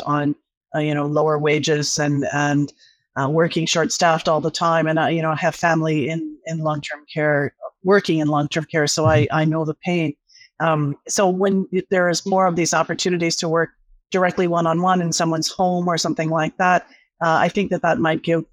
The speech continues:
Speaker 1: those workers a little, um,
Speaker 2: Yeah,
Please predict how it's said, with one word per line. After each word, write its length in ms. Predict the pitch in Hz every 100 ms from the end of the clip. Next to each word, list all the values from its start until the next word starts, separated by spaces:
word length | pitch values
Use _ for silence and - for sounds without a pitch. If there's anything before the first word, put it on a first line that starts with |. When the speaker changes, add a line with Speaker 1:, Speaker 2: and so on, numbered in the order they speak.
| -
Speaker 1:
those 360 | 170 165 - _
workers 380 | 175 160 170 156
a 80 | 151
little, 360 | 160 160 151 -
um, 280 | 147 - - _ _ _ -
Speaker 2:
Yeah, 200 | 117